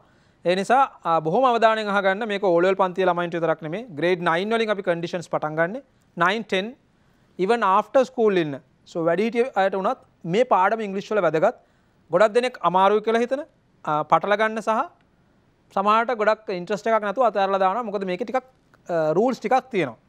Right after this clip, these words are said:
ඒ වගේම තමයි if condition එක තේරුම් ගන්න කලින් බේසික් ග්‍රැමර් ඩවුට්ස් තියෙනවා නම් ඒ ටික ක්ලියර් කරගන්න ඕනේ.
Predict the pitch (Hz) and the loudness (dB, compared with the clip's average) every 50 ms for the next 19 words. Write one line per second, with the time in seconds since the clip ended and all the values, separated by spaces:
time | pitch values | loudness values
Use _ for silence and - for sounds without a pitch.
0 | _ _ _ _ _ _ _ _ _ _ _ _ _ _ _ _ _ _ _ - | _ _ _ _ _ _ _ _ _ _ _ _ _ _ _ _ _ _ _ -18
1 | _ - 175 202 226 247 233 247 240 220 247 262 254 226 - - 220 208 220 208 | _ 0 4 4 4 4 4 2 0 0 0 0 0 0 0 -2 -2 -2 -2 -2
2 | 240 220 214 208 220 196 190 180 185 190 190 190 196 - _ _ - 185 185 185 | -4 -4 -2 -2 -2 0 0 0 0 -2 -4 -4 -8 -8 _ _ -6 -4 -4 -2
3 | 185 185 185 185 247 294 269 190 160 160 185 202 220 220 - 240 190 180 185 185 | -2 -2 -2 -2 -4 -6 -10 -4 0 4 4 4 4 2 -2 -8 -4 0 0 0
4 | 175 180 190 202 240 - _ _ 170 165 170 175 175 - - - 180 175 185 233 | 0 0 -4 -6 -6 -8 _ _ 0 0 0 0 0 -6 -10 -8 -6 -4 -4 -4
5 | 240 208 185 170 185 190 180 - 175 165 170 165 185 175 175 175 175 175 175 185 | -4 -4 -4 -4 -4 -6 -4 -2 -2 -2 0 0 0 0 0 -2 -2 -2 -4 -4
6 | 196 254 - | -4 -6 -8